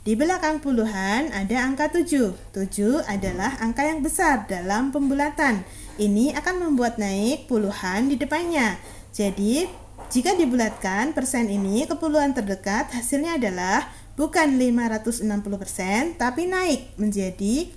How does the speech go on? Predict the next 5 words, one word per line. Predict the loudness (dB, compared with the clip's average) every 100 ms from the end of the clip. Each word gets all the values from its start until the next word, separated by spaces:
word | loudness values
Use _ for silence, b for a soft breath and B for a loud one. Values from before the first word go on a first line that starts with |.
| -4
lima | 0 0
ratus | 0 -2 0 0 2 2 0
tujuh | -2 -2 -2 -2
puluh | 0 2 4 6 6 4 0 0
persen. | -2 0 2 2 0 -4